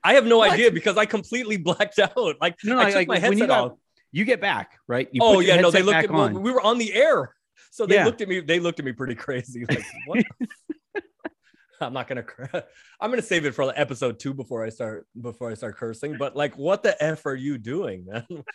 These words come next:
Speaker 1: They looked at me pretty crazy, but yeah. So Shaq did not forget that story. And actually, apparently,
Speaker 2: No way.
Speaker 1: based on the audio, I'll, I'll send it to you.
Speaker 2: All right.
Speaker 1: Uh, he
Speaker 2: I'm gonna put it in the
Speaker 1: definite-
Speaker 2: show. Just a heads up.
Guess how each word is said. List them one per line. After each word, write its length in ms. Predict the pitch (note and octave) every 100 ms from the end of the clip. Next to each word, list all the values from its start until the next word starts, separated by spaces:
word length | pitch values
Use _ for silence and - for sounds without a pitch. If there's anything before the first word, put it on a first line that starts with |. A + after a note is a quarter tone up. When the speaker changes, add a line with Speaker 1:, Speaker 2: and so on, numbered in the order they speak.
| _
Speaker 1:
They 100 | F#3
looked 260 | F3+ A3+ E3+
at 60 |
me 100 | C#3
pretty 240 | A2+ A#2+ G#2+
crazy, 440 | A#2 G#2+ G#2 C#3
but 300 | D3 B2 A#2+ _ _ _ _ _ _ _ F#4 E4 -
yeah. 280 | A#2+ G#2 G2+
So 260 | F3+ E3+
Shaq 560 | D#3+ - D#3+ F#3+ A3+ C#3
did 160 | D3
not 440 | C3+ C3 C#3 D#3+ - _
forget 400 | C3 G#2+ D3+ -
that 140 | A#2+ A#2
story. 340 | - D3+ G2
And 120 | G#2+ A#2
actually, 340 | B2+ C#3 - C3+
apparently, 360 | C3+ D3+ D#3+
Speaker 2:
No 220 | F#3 F3
way. 480 | E3+ F3+ D#3 A#2+ G2 A2+
Speaker 1:
based 300 | C3+ D3+ D#3+
on 80 | D3
the 140 | C#3+
audio, 520 | B2+ C#3 C#3 A#2+ G#2
I'll, 200 | A#2+ E3
I'll 140 | D#3 C#3+
send 200 | C#3 A#2
it 80 | G#2+
to 80 | G2+
you. 80 | F#2 - - -
Speaker 2:
All 80 | B2+
right. 100 | G#2+
Speaker 1:
Uh, 60 | G2+ -
he 220 | _ D#3+
Speaker 2:
I'm 80 | C3
gonna 120 | D#3+
put 140 | - C#3+
it 40 |
in 140 | C3 A#2+
the 60 |
Speaker 1:
definite- 80 | A2+
Speaker 2:
show. 220 | A2+ F#2
Just 240 | - C3+ C3
a 60 |
heads 220 | A#2+ G#2
up. 180 | F#2+ -